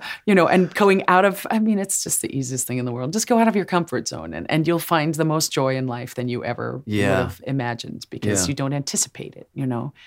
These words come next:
Speaker 1: if you fear all the time of, of staying, of what will happen and what if I fail? You know, Steve and I talk a lot about that. It's like, get out and fall on your ass, fall on your face, fail, fail, fail,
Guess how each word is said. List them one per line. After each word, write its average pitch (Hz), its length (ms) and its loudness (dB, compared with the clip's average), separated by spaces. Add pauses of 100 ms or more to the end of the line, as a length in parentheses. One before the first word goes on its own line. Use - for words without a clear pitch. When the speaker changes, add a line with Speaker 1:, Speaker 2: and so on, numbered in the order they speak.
(260)
Speaker 1:
if - 160 -16
you 143 60 -4
fear 131 440 -2
all 127 140 -2
the 127 120 -10
time 113 440 -8
of, 104 240 -10
of 127 460 -10
staying, 123 600 -2 (640)
of 139 300 0
what 165 180 4
will 165 180 4
happen 123 460 0
and 135 120 0
what 160 120 6
if 165 80 -2
I 170 60 2
fail? 156 520 -2 (400)
You 143 80 -6
know, 135 120 -4
Steve 160 240 0
and 147 100 -2
I 139 60 -2
talk 135 260 -6
a 131 40 -4
lot 127 200 -4
about 123 280 -8
that. 127 180 -6
It's 127 120 -6
like, 147 160 -8
get 202 200 -4
out 165 260 0
and 147 140 -6
fall 160 340 -2
on 151 140 -2
your 135 220 -6
ass, 139 360 -2
fall 170 220 -2
on 170 140 0
your 160 120 0
face, 147 500 -2
fail, 160 500 0
fail, 147 420 -2
fail, 151 380 0